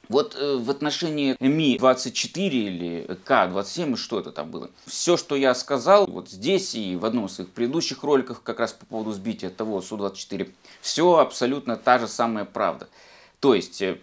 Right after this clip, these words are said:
речь идет о том, что для российских, э, П В О на самом деле не существует, э, нормально работающей системы свой-чужой. То есть она есть, но она условная. Э, то есть, да, э, свой самолет бить нельзя, но если очень хочется, то можно.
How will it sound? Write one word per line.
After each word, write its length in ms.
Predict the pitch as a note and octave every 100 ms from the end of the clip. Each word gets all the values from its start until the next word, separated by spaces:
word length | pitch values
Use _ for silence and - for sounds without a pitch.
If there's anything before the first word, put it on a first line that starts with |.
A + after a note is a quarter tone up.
| _
речь 320 | A2+ B2+ A#2+
идет 220 | A2 A2+ B2
о 80 |
том, 280 | B2 F#3+ G#3+ - _ _ A2+
что 440 | - - D#3+ A2 -
для 360 | A2+ D3 A2+
российских, 720 | - C#3 D3+ D3 - G#2 -
э, 120 | G#2 G#2+
П 160 | -
В 120 | B2+ F3+
О 80 |
на 120 | G#3+ B2
самом 400 | - F#3 C3+ G#2+
деле 320 | C#3 D#3+ C3+ - _ _
не 180 | D3 E3
существует, 840 | D#3 D3+ C#3+ - E3 A#2+ F#2 -
э, 160 | G#2
нормально 440 | G#2+ A#2+ C#3 C3+ G#2+
работающей 420 | A2 E3+ D3+ -
системы 420 | - A2+ E3 C#3+
свой-чужой. 760 | A2+ A#2 C#3 - C#3+ B2+ B2+ E2+
То 100 | -
есть 140 | G2+
она 220 | - C3+ C#3+
есть, 320 | C3+ A3 -
но 80 | C#3
она 120 | D#3+
условная. 640 | C#3+ - C3 B2 D2+ A#1 - _ - - _
Э, 300 | - D#2+ D#2+ D2+
то 80 | A2+
есть, 200 | G#2 -
да, 380 | A#2 C#3+ G#2 D#2
э, 280 | - D#2+ E2 D2 - -
свой 240 | - D#3
самолет 360 | - A#2+ A#2 G2+
бить 280 | F#2+ F#2+ G2
нельзя, 320 | D#3 F3+ G3+
но 80 | C3+
если 200 | A#2+ G#2+
очень 200 | G2+ A2+
хочется, 360 | F3 F3+ -
то 140 | - A#2
можно. 360 | A#2+ F2+ -